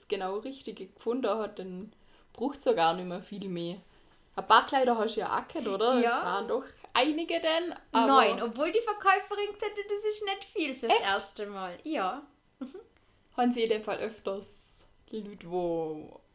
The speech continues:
Speaker 1: mehrmals in dem Fall kann und
Speaker 2: Ja,
Speaker 1: ja.
Speaker 2: also sie hat schon gesehen, wir haben nämlich gefragt und so klar, wie viele Leute nehmen wirklich beim ersten Mal schon ein Kleid mit und hat sie, das kann man gar nicht so genau sagen.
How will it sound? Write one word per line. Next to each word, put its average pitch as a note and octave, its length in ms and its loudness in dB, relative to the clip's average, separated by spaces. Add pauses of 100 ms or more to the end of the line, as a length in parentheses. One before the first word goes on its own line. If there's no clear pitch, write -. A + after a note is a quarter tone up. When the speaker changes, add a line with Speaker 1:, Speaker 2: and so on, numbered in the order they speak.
(140)
Speaker 1:
mehrmals F3+ 640 4
in A3+ 80 4
dem F#3+ 180 -6
Fall F3+ 160 -4
kann G3+ 420 -8
und E3+ 360 -12
Speaker 2:
Ja, G3 340 -2
Speaker 1:
ja. - 80 -8
Speaker 2:
also A#3 160 0
sie A3+ 140 0
hat A#3+ 100 -4
schon B3+ 140 -6
gesehen, G#3+ 320 0
wir A#3+ 80 -4
haben B3+ 100 -2
nämlich A3 280 -6
gefragt C#4+ 500 4
und A#3+ 120 -6
so A#3+ 60 -10
klar, A3 240 -6
wie B3 80 -6
viele A#3 240 -8
Leute A3 140 -10
nehmen G3+ 180 -6
wirklich G#3+ 340 -12
beim A3 100 -12
ersten A3+ 380 -8
Mal G3+ 200 -6
schon G3 120 -10
ein G3+ 100 -12
Kleid G3 360 -8
mit C4 320 -4
und A3 80 -10
hat G3 100 -14
sie, - 120 -14
das - 160 -14
kann G3 180 -10
man F#3+ 140 -4
gar F3+ 160 -8
nicht F#3+ 200 -10
so G#3 120 -16
genau F#3+ 280 -10
sagen. A#3 380 -6